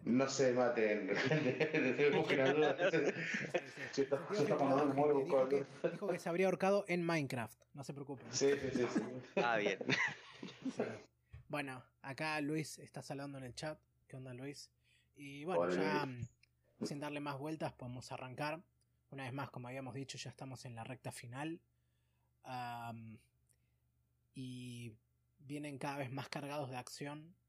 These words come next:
Speaker 2: los episodios. Ah, no, me di cuenta que no tomé notas la última vez sobre las cosas que habían pasado, pero esta vez sí. Pero de todos modos no creo que haya mucho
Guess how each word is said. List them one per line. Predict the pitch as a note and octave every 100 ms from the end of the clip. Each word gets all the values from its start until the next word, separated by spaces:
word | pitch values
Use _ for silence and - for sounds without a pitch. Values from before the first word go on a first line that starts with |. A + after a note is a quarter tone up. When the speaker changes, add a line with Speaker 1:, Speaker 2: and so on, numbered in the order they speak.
| _
Speaker 2:
los | B2 A#2
episodios. | C3 A#2 - C#3 C#3+ D#3 - _ _ _ _ _ _ _ _ _ _ _ _ _ _ _ _ _
Ah, | C3 B2+ A#2+ A#2+ A#2+ A#2+ A#2+ A#2
no, | D3 F3 - C#3
me | C#3
di | D#3+
cuenta | F#3 G#3+
que | G3
no | E3
tomé | E3 E3 E3
notas | E3 D#3+ B2+
la |
última | C#3+ C#3 C3+
vez | D3
sobre | - C3
las | A2+
cosas | - B2+
que | -
habían | C#3 C3
pasado, | B2 - C#3+ C#3+
pero | A#2+ B2
esta | C3 C#3+
vez | C3 B2+
sí. | - - C#3 D#3 - _ -
Pero | A#2+ A#2 A2+ A#2
de | B2+
todos | D#3 C#3
modos | D3+ D3+
no | C3+
creo | B2+ B2+
que | B2
haya | - A#2
mucho | A#2+ A#2 A#2+ G#2+